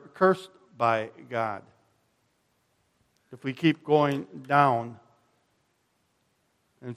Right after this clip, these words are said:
foolishly give up a Christ-centered system as God commands. Christ-centered, His Word-centered.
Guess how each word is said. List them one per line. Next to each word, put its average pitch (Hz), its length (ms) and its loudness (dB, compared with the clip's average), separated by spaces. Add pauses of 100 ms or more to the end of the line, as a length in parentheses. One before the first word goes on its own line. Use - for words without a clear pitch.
foolishly 147 800 4
give 123 280 0
up - 500 0
a 120 60 -16
Christ-centered 123 920 -2 (1600)
system 104 640 -8 (1400)
as 113 160 -16
God 117 360 2
commands. 107 720 -10 (2250)
Christ-centered, 131 920 2
His 123 200 -10
Word-centered. 113 1300 -10